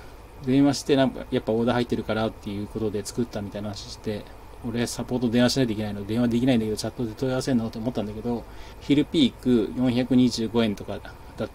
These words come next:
た、その値段でさ、俺がサポートに問い合わせてとかできないでしょ。<laughs> 知らんけど。事前事業でやってるんじゃないから、四百円のために、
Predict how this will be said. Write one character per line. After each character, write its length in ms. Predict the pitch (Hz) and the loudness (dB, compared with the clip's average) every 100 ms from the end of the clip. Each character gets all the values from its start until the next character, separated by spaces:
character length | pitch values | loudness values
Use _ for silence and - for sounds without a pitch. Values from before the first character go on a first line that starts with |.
| - | -2
た、 240 | 123 117 - - - - - - - | -2 -2 -4 -16 -16 -14 -10 -10 -8
そ 160 | - | -2
の 80 | 143 | 2
値 140 | 151 | 2
段 200 | 156 156 | 4 4
で 100 | 151 | 4
さ、 380 | 135 147 117 - - - - - 151 | 2 2 0 0 -10 -12 -14 -10 -2
俺 120 | 131 | 0
が 80 | 135 | 0
サ 140 | 131 | 0
ポ 160 | - 135 | 2 2
ー 40 | |
ト 100 | 135 | 4
に 100 | 131 | 2
問 220 | 127 131 | 2 4
い 40 | 131 | 6
合 60 | |
わ 80 | 131 | 4
せ 100 | 120 | 2
て 260 | - 95 85 147 - - - - | -4 -8 -10 -14 -18 -18 -18 -12
と 80 | - | -6
か 100 | 90 | -6
で 120 | 104 | -6
き 140 | - | -2
な 100 | 190 | 0
い 60 | 117 | 0
で 60 | - | -2
し 120 | - - | -12 -8
ょ。 40 | - | -2
<laughs> 20 | |
知 160 | - 123 | 2 4
ら 120 | 107 | 2
ん 40 | |
け 120 | - | 0
ど。 80 | - - - - - | -8 -10 -14 -10 -8
事 200 | 113 123 | -2 2
前 180 | 160 185 | 6 6
事 160 | 190 190 | 4 4
業 160 | 160 | 6
で 80 | 104 | 6
や 80 | 104 | 2
っ 40 | |
て 120 | - 123 | 0 0
る 100 | 120 | 0
ん 20 | |
じ 80 | 98 | -2
ゃ 20 | |
な 100 | 104 | -6
い 60 | |
か 100 | 101 | -8
ら、 140 | 104 101 | -10 -8
四 240 | 113 139 | -2 0
百 260 | 143 156 170 | 0 -2 -2
円 60 | |
の 80 | 147 | -2
た 120 | 110 | -2
め 120 | 104 98 | -4 -6
に、 140 | 98 | -8